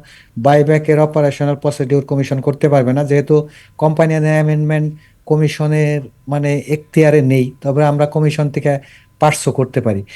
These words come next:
এছাড়াও অন্যান্য যেসব বিষয় আছে, সেগুলো আগামীতে যখন টাস্ক ফোর্স কাজ করবে, সেখানে বিভিন্ন বিষয় দেখে এবং বিশ্বের অন্যান্য দেশের ইনস্ট্যান্স দেখে সেই অনুযায়ী করা হবে। তো আমরা আশাবাদী যে আগামীতে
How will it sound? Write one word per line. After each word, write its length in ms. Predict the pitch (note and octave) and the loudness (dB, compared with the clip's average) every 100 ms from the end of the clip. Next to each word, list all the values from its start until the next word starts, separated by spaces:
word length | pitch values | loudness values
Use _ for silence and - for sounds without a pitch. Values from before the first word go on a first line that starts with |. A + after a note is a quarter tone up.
| - - - | -20 -10 -2
এছাড়াও 340 | F#3 G3+ G3+ | 2 4 4
অন্যান্য 440 | G3+ G3+ G3+ G3+ | 4 4 4 4
যেসব 340 | F#3+ G3 G3 F3 | 2 2 0 2
বিষয় 420 | F#3+ F#3 F#3 F#3 | 0 2 4 4
আছে, 280 | F3+ - G3 | 2 -2 -4
সেগুলো 540 | F#3+ D#3+ D#3+ D#3+ D#3+ | -2 -2 0 0 -2
আগামীতে 600 | D#3 D#3 D3+ D3+ D3 C#3+ - _ _ - | -2 0 -2 0 0 0 -4 _ _ -8
যখন 340 | C3 C#3 D3 | -6 -2 -2
টাস্ক 340 | C#3 D3 C#3 - | 0 -4 -4 -6
ফোর্স 220 | D3+ D3+ | -6 -4
কাজ 240 | D#3+ D3+ | -2 -4
করবে, 480 | - - C#3 C3+ F3 - - - | -4 -2 0 0 -2 -6 -20 -14
সেখানে 480 | - C#3 D3 C#3+ C3+ _ _ - | -4 -2 0 -2 -2 _ _ -4
বিভিন্ন 360 | C#3 C#3+ D3 | 0 0 0
বিষয় 580 | C3 C3+ - C#3 C3+ A#2 _ B2 | -2 -4 0 0 0 -2 _ -6
দেখে 460 | A2+ C#3+ - C#3 | 0 0 0 -4
এবং 340 | C3+ B2+ C3 C3 - - - | -4 -4 -4 -6 -12 -20 -8
বিশ্বের 440 | A#2 C#3 - D3 D3 | -2 -2 0 2 2
অন্যান্য 420 | D3 C#3+ C#3+ C#3 | 2 2 2 0
দেশের 400 | C#3 C#3 C#3 C3 C3 _ _ _ _ _ | 0 -2 -2 -4 -6 _ _ _ _ _
ইনস্ট্যান্স 540 | D#3 D3+ D3+ - D3 C3+ | -2 -2 0 0 0 0
দেখে 400 | C3 C#3+ - C3+ | 0 0 0 -2
সেই 260 | - C#3 | 0 0
অনুযায়ী 380 | C#3 C#3 C3 B2+ | 2 0 0 -2
করা 240 | B2 C#3 C3 | 0 0 0
হবে। 260 | A#2 B2+ | -2 -6
তো 140 | - D#3 | -4 -2
আমরা 240 | E3 F#3 | 2 2
আশাবাদী 440 | F#3 F#3+ F#3 F#3 | 4 4 4 2
যে 120 | F3 F3 | 2 2
আগামীতে 520 | E3+ E3+ D#3 D#3 | 2 -2 -2 -2